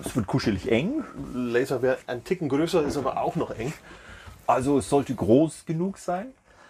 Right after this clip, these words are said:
Speaker 1: Es sollte in jedem Fall absolut sicher sein. Das war eins unserer wichtigsten Kriterien bei der Auswahl des Schiffes. Es muss absolut sicher sein und es muss,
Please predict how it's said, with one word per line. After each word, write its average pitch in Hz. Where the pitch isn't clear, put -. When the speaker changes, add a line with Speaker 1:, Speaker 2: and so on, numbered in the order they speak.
Speaker 1:
Es -
sollte 117
in 127
jedem 131
Fall 113
absolut 131
sicher 131
sein. 139
Das 120
war -
eins 110
unserer 98
wichtigsten 160
Kriterien 147
bei 139
der 135
Auswahl 135
des 131
Schiffes. -
Es -
muss -
absolut 104
sicher 117
sein 113
und 98
es -
muss, 104